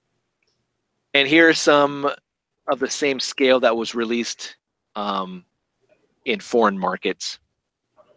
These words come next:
Uh, there's a Lion-O, there's a Mumra. You can see that there's not as much paint detail. Some people may think it's knockoffs, but they aren't. They're actually, um, Bandai, you know,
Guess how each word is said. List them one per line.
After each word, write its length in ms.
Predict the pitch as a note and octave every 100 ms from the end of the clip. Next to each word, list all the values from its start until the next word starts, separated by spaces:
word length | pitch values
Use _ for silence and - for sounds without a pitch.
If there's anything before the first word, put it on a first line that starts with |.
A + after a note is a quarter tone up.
| _ _ _ - -
Uh, 160 | F2+
there's 160 | F2 E2+
a 40 | E2+
Lion-O, 460 | E2+ E2+ E2+ E2+
there's 160 | D#2+ E2
a 40 |
Mumra. 440 | E2 E2 D#2+ E2+ - _
You 80 | -
can 120 | -
see 160 | F2 F#2+
that 120 | E2+
there's 180 | E2 E2
not 160 | F2 E2+
as 120 | E2
much 180 | E2+ -
paint 240 | G#2+ G2+
detail. 500 | G2+ G2 - F#2+ F#2 - _ _ _ -
Some 120 | B2+
people 220 | A#2+ A2+
may 200 | A2 G#2
think 200 | G#2 G2+
it's 220 | F#2 - -
knockoffs, 540 | A2 G#2+ G2 G#2+ F#2+ -
but 120 | G2
they 140 | F2+
aren't. 420 | F2 F2+ F#2+ - -
They're 180 | F2+ F2+
actually, 500 | E2+ - F#2 E2+ E2
um, 140 | D#2 _ _ _ _ _ _ _ _ _ _ _ _ _ _ _ _ _ _ _ _ -
Bandai, 840 | B2 A#2+ A#2+ A#2 A2+ A2+ A2 G2+ - _ _ _ _ _ _ -
you 80 |
know, 340 | G#2 G2+ G2